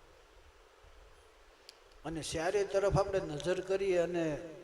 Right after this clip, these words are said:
આપણે નજર પૂગે ત્યાં સુધી કોઈ દેખાય નહીં. એવી ગહન ઉજાડ ભોં હોય.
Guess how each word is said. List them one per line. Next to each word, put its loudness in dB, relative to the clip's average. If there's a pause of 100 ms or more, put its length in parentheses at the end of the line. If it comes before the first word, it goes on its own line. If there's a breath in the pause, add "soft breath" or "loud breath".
(100)
આપણે -2
નજર 2
પૂગે 8
ત્યાં 8
સુધી 4
કોઈ 4
દેખાય 0
નહીં. -6 (840 loud breath)
એવી 2
ગહન 4
ઉજાડ 4
ભોં -2
હોય. -8